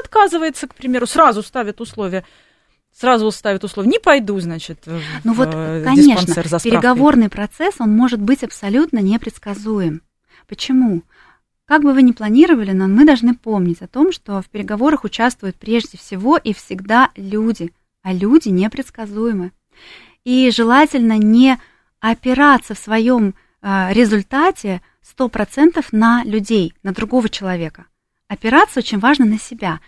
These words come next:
Speaker 2: на свою цель. И если мы правильно эту цель сформиров-, с-, сформировали, м, вот знаете,
Speaker 1: То есть
Speaker 2: когда
Speaker 1: к-, то есть купить, дол-, например, объект
Speaker 2: Да.
Speaker 1: недвижимости, э, с котор-, который будет беспроблемный.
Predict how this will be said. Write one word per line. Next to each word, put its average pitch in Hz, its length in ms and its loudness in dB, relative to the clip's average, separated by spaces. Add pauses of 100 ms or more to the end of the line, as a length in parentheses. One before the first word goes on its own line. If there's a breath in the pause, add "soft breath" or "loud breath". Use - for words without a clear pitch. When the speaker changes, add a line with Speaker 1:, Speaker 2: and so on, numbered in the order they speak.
(140)
Speaker 2:
на 214 80 -8
свою 233 360 -2
цель. 160 320 -14 (440 soft breath)
И 240 60 -4
если 302 300 2
мы 262 120 8
правильно 233 520 2
эту 175 160 -4
цель 196 260 -8 (220)
сформиров-, 202 580 -4
с-, - 200 -20
сформировали, 202 920 -2 (400 loud breath)
м, 220 440 4 (500)
вот 202 120 -12
знаете, 269 280 -2
Speaker 1:
То - 80 -18
есть 190 160 -6
Speaker 2:
когда 185 200 -2 (120)
Speaker 1:
к-, 247 180 -6
то - 140 -8
есть - 80 -2
купить, 269 320 0
дол-, 208 160 2
например, 220 460 2
объект 202 340 0
Speaker 2:
Да. 208 80 -4
Speaker 1:
недвижимости, 180 640 2 (360 loud breath)
э, 170 240 -2
с - 80 -10
котор-, 302 380 0
который 349 220 2
будет 254 200 4
беспроблемный. 180 800 0